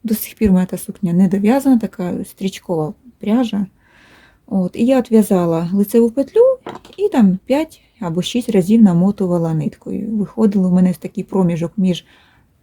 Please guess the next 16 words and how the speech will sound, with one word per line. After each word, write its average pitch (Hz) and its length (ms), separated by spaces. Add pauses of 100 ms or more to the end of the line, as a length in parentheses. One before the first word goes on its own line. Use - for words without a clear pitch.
(260)
якби, 175 420
пров'язаними 170 800 (160)
рядками 359 600 (400)
і 440 160 (140)
спущені 185 680
ці 170 360 (460)
накиди, 247 600
вони 196 260
такі 214 280
дуже 214 260
цікаве 214 360
полотно 208 400
видавали. 180 480
Але 226 180
так 349 260
я 262 160